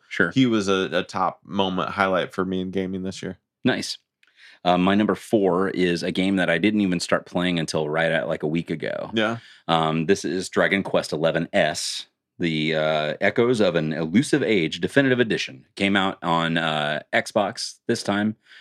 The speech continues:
Speaker 1: Um, it's been out a couple different times. I think
Speaker 2: Mm-hmm.
Speaker 1: it was a release last year, technically.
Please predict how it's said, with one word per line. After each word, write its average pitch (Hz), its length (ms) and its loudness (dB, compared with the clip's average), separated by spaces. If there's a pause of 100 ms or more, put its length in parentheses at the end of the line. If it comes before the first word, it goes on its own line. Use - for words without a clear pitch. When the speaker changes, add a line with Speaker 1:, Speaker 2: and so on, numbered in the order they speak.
(240)
Speaker 1:
Um, 80 280 0
it's - 120 -6
been 82 140 0
out 80 240 0
a 90 40 -2
couple 104 260 2
different 87 260 -4
times. 87 300 -2
I 123 100 0
think 127 40 2
Speaker 2:
Mm-hmm. 87 100 0
Speaker 1:
it - 80 -6
was 87 80 -2
a 78 160 -2 (300)
release 87 440 0
last 90 380 0
year, 95 120 2
technically. 110 600 -2